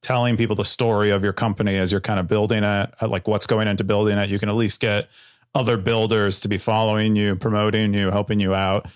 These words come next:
In my case, I just, like, I want, I, I want, I'm looking at this data anyway.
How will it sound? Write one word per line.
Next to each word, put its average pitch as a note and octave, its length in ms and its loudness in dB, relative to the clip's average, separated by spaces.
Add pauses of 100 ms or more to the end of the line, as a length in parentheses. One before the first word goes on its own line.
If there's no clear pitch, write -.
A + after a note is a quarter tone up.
(520)
In C#3 100 0
my D3 160 2
case, F#3 200 2
I C#3+ 80 2
just, B2 180 0
like, A#2+ 320 0 (580)
I C#3 120 2
want, D#3 320 2
I, D3 320 0
I C#3+ 160 2
want, E3 200 2
I'm D3 240 0
looking D3+ 220 2
at B2+ 80 0
this A2 140 -2
data A#2+ 280 0
anyway. G2 720 0